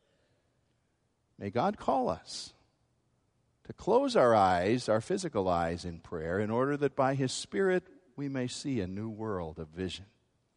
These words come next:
that we might see new faith and new power on our behalf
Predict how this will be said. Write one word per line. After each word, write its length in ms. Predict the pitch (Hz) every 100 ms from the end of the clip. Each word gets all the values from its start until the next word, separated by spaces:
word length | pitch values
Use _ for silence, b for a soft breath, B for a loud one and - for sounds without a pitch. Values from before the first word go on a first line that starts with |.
| _ _ _ _ _ _ _ _ _ _ -
that 100 | 107
we 120 | 139
might 220 | 156 165
see 360 | - 202 196 160
new 180 | 139
faith 460 | 131 - 143 135 104
and 160 | 107 113
new 120 | 123
power 680 | - 139 131 120 90 85 - _ _ _ _ _ _ _ _ _ _ _ _ -
on 160 | 101 101
our 160 | 107
behalf 840 | 113 123 95 127 95 87 - -